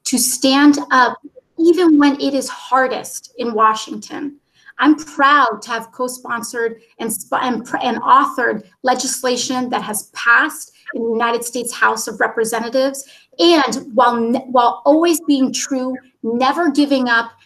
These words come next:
never selling out, while also pushing the bounds of what is possible. That's my job, but that's also our job as one of the most progressive districts in America.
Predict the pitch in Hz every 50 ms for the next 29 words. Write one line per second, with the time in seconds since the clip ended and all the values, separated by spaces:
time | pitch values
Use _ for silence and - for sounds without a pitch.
0 | _ _ - 220 220 233 262 269 285 311 302 - - 294 262 262 254 247 233 233
1 | 226 220 220 214 - - 233 - _ _ 240 247 254 247 - - 254 254 277 277
2 | - 302 277 269 - - - 269 262 - - 262 262 247 208 - 233 220 226 233
3 | 220 220 220 196 214 226 220 220 214 - - - 202 208 202 - - 214 - -
4 | - - - _ _ _ _ _ _ 196 214 269 311 339 - - - 262 214 208
5 | 202 220 233 247 247 - 302 285 285 285 294 262 - - _ _ _ _ 240 233
6 | 240 254 262 262 - - 254 269 262 - - 240 226 - - - 233 247 247 254
7 | 254 226 - - 226 - 208 - 254 - - 247 - - - 240 240 240 233 226
8 | 226 220 - _ - 247 214 - - 247 254 254 - - 262 214 190 - 240 226
9 | - - 247 226 - - - 214 214 208 208 220 214 214 214 214 - - - -